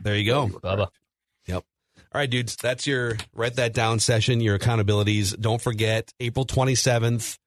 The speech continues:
Speaker 1: the Surly Draft Party at Park Tavern in Saint Louis Park in Purple Daily. We'll be streaming live on YouTube throughout the entire first round.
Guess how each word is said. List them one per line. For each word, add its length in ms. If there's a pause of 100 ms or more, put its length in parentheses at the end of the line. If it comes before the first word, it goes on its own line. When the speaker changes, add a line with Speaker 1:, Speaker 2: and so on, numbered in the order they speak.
(360)
Speaker 1:
the 160
Surly 460
Draft 300
Party 460 (340)
at 180
Park 220
Tavern 360
in 80
Saint 200
Louis 220
Park 260
in 120
Purple 340
Daily. 440
We'll 140
be 120
streaming 500
live 240
on 140
YouTube 520 (560)
throughout 240
the 140
entire 420
first 320
round. 420